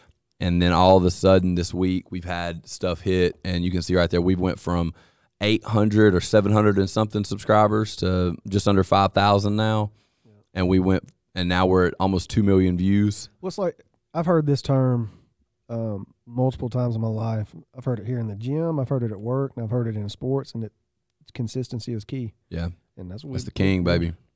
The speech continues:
Speaker 1: Consistency.
Speaker 2: Yep.
Speaker 1: And, you know,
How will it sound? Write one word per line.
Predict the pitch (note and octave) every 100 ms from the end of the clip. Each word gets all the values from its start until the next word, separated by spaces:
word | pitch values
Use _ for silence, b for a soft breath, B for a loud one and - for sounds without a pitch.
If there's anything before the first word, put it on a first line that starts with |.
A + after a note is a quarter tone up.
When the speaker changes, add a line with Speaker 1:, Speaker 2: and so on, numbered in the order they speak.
| _ _ -
Speaker 1:
Consistency. | E2 - A#2+ F2+ G2+ F2+
Speaker 2:
Yep. | E2 _ _ _ _ _ -
Speaker 1:
And, | G2 F#2+
you | G2+
know, | G2+ F#2+ F#2